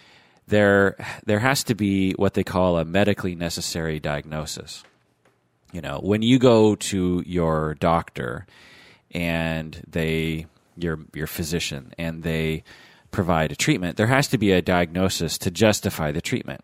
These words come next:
The physician can't just administer a treatment to you without some form of diagnosis. Well, it's the same when it comes to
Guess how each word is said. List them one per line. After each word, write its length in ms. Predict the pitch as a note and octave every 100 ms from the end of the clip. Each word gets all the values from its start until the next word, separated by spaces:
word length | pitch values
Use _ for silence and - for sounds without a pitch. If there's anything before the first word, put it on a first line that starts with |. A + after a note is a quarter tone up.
| _ _ _ _ - _ _ _ -
The 520 | F#2 F2 E2+ E2+ E2 - F#2+ -
physician 520 | F#2 A#2 - A2 F#2+
can't 360 | - G2+ F2+
just 400 | D2+ F2+ E2+ -
administer 720 | F2+ E2 F#2+ G#2 G2+ - D#2+ D#2
a 60 |
treatment 380 | - G#2 F2+ D#2+
to 140 | -
you 300 | D2 C#2+ C#2+ -
without 600 | D#2+ - D#2 D2+ C#2+ -
some 400 | - E2 E2 D#2+
form 400 | - E2+ D2 C#2+
of 120 | C#2
diagnosis. 680 | C#2 C#2 G#2 C3 - - -
Well, 180 | G#2 G2
it's 120 | -
the 60 |
same 340 | G2 B2+ A2+ G#2
when 100 | F#2
it 100 | -
comes 300 | F#2 F2 -
to 460 | - D#2+ D#2 D2+